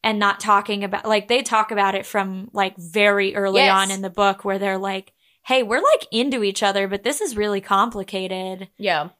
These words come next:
Speaker 1: Because A, we, we work together, and B, you're on this show where you're supposed to be dating other people. And so most of the book, they're, like, already talking about and aware of their feelings for each other.
Speaker 2: Ooh,
Speaker 1: And it's
Speaker 2: okay.
Speaker 1: sort of this, like,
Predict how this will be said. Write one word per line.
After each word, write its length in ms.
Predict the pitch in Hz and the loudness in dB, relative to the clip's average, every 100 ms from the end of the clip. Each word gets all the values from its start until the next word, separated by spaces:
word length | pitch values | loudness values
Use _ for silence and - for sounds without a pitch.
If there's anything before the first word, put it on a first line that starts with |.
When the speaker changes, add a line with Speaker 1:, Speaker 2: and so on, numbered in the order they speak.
| - | -8
Speaker 1:
Because 380 | 208 220 196 - | -4 -2 -2 -2
A, 140 | 214 208 | -2 -2
we, 140 | 214 196 - | -2 -4 -6
we 220 | 202 196 | -6 -2
work 240 | 208 202 | -2 -2
together, 400 | - 202 196 196 | -4 0 0 0
and 200 | 190 190 | -2 -4
B, 460 | 208 196 190 190 185 _ _ _ _ | -6 -4 -4 -4 -10 _ _ _ _
you're 260 | 202 220 208 | -4 0 2
on 160 | 196 | 2
this 100 | 190 185 | 0 -2
show 300 | - 208 190 | 2 2 2
where 140 | 196 | -2
you're 160 | 190 190 | -4 -6
supposed 240 | - 196 | -4 -6
to 40 | - | -6
be 80 | 185 | -6
dating 340 | 196 190 190 | -4 -4 -4
other 180 | 185 185 | -8 -10
people. 800 | - 208 202 190 185 190 196 196 _ _ _ _ _ | -8 -10 -6 -6 -4 -4 -6 -8 _ _ _ _ _
And 160 | 214 220 | -4 0
so 160 | 226 202 | 0 2
most 360 | 214 247 - | 2 2 0
of 100 | 202 | -4
the 80 | 202 | -6
book, 440 | 185 220 233 196 - | -2 2 2 0 -2
they're, 160 | 196 | -2
like, 260 | 196 190 - 220 | 0 -2 -2 4
already 800 | 220 214 202 196 190 185 185 - _ _ - | 6 6 2 0 -2 -4 -8 -14 _ _ -2
talking 420 | 208 208 214 196 | 0 0 -2 -4
about 340 | 190 196 196 | -2 0 -2
and 120 | 196 190 | -4 -8
aware 340 | 185 196 196 | -4 -2 -2
of 180 | 190 185 | -4 -6
their 140 | 202 202 | -10 -6
feelings 440 | 226 214 190 196 | -4 -4 -4 -10
for 120 | - | -10
each 180 | 120 - | -12 -8
other. 400 | - - 127 131 240 | -8 -6 -6 -4 -4
Speaker 2:
Ooh, 460 | 370 330 190 156 175 | -4 -4 -6 -6 -4
Speaker 1:
And 100 | 214 | -4
it's 140 | 214 | -2
Speaker 2:
okay. 60 | 202 | -2
Speaker 1:
sort 120 | 208 | -2
of 140 | 196 | -2
this, 220 | 202 196 | -4 -2
like, 320 | 202 190 - | -2 -4 -8